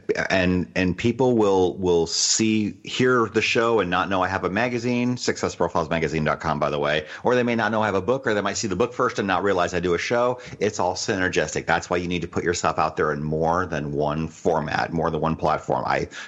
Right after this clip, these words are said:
totally agree with that. You mentioned earlier in the show that you coach celebrities and influencers on how to get on stage. How do you know who your ideal client is? How do you know who you want to work with?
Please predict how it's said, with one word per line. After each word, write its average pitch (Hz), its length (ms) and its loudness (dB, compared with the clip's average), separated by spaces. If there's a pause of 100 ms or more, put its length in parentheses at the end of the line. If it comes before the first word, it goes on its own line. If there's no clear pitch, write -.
totally 87 420 2
agree 80 260 0
with 73 140 0
that. 69 280 0 (400)
You 151 120 4
mentioned 156 320 0
earlier 95 260 0
in 87 80 0
the 85 80 0
show 92 300 2
that 85 140 0
you 95 180 -2
coach - 560 0 (360)
celebrities 87 920 2
and 82 340 -2
influencers 82 1040 0
on 80 200 -2
how 85 200 0
to 80 120 2
get 82 200 -2
on 73 240 0
stage. - 880 2
How 120 160 0
do 143 80 4
you 131 60 4
know 101 160 2
who 104 100 0
your 87 160 4
ideal 78 400 0
client 73 420 -2
is? 69 160 -2
How 98 200 2
do 120 80 2
you 104 40 2
know 90 120 2
who 90 100 -2
you 85 140 2
want 76 160 -2
to 73 80 -6
work - 240 -4
with? - 340 -4